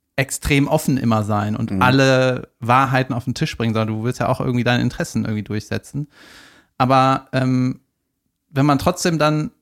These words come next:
Speaker 1: bei der Wahrheit bleibt, ne, erspart einem das total viel Kopfkino, so von wegen,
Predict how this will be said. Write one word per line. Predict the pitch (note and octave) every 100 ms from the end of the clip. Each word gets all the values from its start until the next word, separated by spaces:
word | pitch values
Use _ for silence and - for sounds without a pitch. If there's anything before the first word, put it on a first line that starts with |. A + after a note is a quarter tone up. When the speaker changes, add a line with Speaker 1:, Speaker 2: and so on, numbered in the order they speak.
| -
Speaker 1:
bei | C3
der | C#3+ C3
Wahrheit | D#3 F3 C#3+ -
bleibt, | A#2+ D3 - -
ne, | D3+ F#3 F#3 _ -
erspart | D3+ - F3 G3+ D3+
einem | D#3+ D3+
das | D3
total | - - F3 F3
viel | - D#3+ D#3+ D#3+ D#3 -
Kopfkino, | - - - - C#3+ C#3+
so | C#3 D3
von | D3 C3+
wegen, | C#3 D3